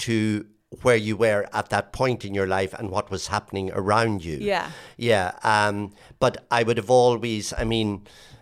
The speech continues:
Speaker 1: I remember I had my mother pestered for a maxi coat.
Speaker 2: Oh, yeah.
Speaker 1: Pestered.
Speaker 2: <laughs>
Speaker 1: Pestered, you know. So I was, it was always there.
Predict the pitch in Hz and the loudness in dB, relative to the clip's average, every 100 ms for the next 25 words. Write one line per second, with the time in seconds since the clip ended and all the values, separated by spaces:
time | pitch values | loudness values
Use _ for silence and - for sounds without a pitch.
0 | - - _ _ - 117 117 113 110 101 | -20 -20 _ _ 0 2 4 6 4 4
1 | 107 104 110 113 110 98 - - 120 117 | 2 2 4 6 6 4 2 0 2 2
2 | - - 87 - 104 98 104 101 - - | 0 -4 -6 -4 0 0 0 -2 -4 -6
3 | 92 - 113 90 - - - - - 269 | -6 -2 -2 -2 -6 -16 -12 -8 -4 -2
4 | 190 143 196 190 156 - 90 69 285 330 | 0 4 6 6 4 0 -4 -6 -10 -12
5 | 381 403 - - - - 180 160 - - | -12 -12 -14 -12 -4 2 4 4 0 0
6 | 98 87 139 139 113 107 - 147 123 - | -2 0 4 6 6 4 4 4 4 -4
7 | - - 147 151 139 - _ 143 127 147 | -12 -2 0 0 -2 -4 _ -6 -2 0
8 | 165 156 165 143 131 - 110 123 120 101 | 6 6 6 2 -4 -2 4 6 6 4
9 | 80 65 | 0 -4